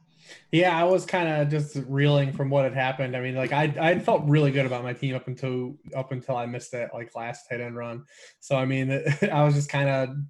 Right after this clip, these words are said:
trying to fill out the rest of my roster 'cause I knew I was just gonna go, go dumpster diving at tight end. I wasn't ready to go in on, on Coby Fleener. So,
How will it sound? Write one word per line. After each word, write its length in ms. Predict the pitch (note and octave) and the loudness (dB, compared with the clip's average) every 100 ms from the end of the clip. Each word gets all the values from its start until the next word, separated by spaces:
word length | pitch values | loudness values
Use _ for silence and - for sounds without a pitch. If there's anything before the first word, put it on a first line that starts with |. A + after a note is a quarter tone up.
| _ | _
trying 220 | - D3 C#3+ | -2 2 2
to 60 | |
fill 200 | C#3 C#3+ | 2 2
out 180 | C3+ C3 | 2 0
the 80 | B2+ | -2
rest 240 | C3+ C#3+ | -2 -4
of 40 | C3 | -6
my 100 | B2 | -4
roster 540 | B2 B2+ - B2+ A#2 | -2 -2 -4 -8 -8
'cause 140 | - | -10
I 40 | B2 | -6
knew 140 | C3 | -4
I 80 | B2+ | -4
was 120 | A#2+ | -6
just 160 | B2 - | -10 -12
gonna 240 | A#2+ A#2+ A#2 - | -8 -8 -10 -6
go, 160 | C3 B2+ - - | -6 -6 -10 -8
go 100 | B2 | -6
dumpster 380 | B2 B2 - A#2+ | -4 -6 -8 -8
diving 360 | A#2+ A#2+ B2 | -8 -8 -8
at 80 | A2 - | -10 -10
tight 160 | A#2+ | -8
end. 260 | B2 B2 A#2+ _ _ _ - | -8 -8 -12 _ _ _ -2
I 60 | |
wasn't 240 | B2+ B2+ C3+ | 0 0 0
ready 320 | C3+ C3 B2+ | 0 0 0
to 140 | B2 B2 | -4 -4
go 240 | B2+ B2+ | -4 -2
in 160 | B2 B2 | -2 -4
on, 140 | B2 B2 | -8 -10
on 180 | B2 B2 | -8 -6
Coby 280 | C3 B2 B2 | -6 -6 -6
Fleener. 340 | B2+ B2 B2 A#2+ | -8 -8 -8 -6
So, 300 | C3 C3 | -4 -4